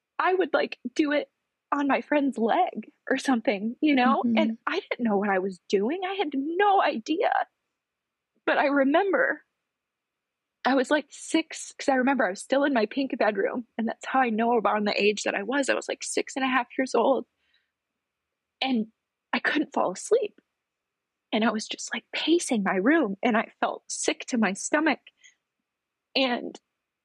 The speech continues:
Speaker 1: what I now know, that was my first experience with, like, true conviction from
Speaker 2: Mm.
Speaker 1: the Holy Spirit. And
Speaker 2: Wow.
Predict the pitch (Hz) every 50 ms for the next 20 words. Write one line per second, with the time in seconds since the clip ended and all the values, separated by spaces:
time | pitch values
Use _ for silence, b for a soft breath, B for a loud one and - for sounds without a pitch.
0 | _ _ _ _ _ _ _ _ _ _ _ _ _ _ _ _ _ _ _ -
1 | 285 254 - 226 214 226 240 226 233 254 240 269 320 339 330 269 226 185 104 180
2 | 180 - - - - _ - - - - - - - 233 226 220 - _ - 285
3 | 277 302 - - - - - - - - 311 294 302 330 294 254 - - - -
4 | - 233 233 _ - - - - _ _ _ _ _ - - - - - 294 285
5 | - - - 240 214 180 - - - - - - - - - - - _ _ _
6 | _ _ - 240 214 214 214 208 208 202 196 190 330 320 302 330 - 277 - -
7 | 311 - - - 381 403 494 - - - - _ _ _ _ _ - 220 196 190
8 | 190 185 185 185 185 190 190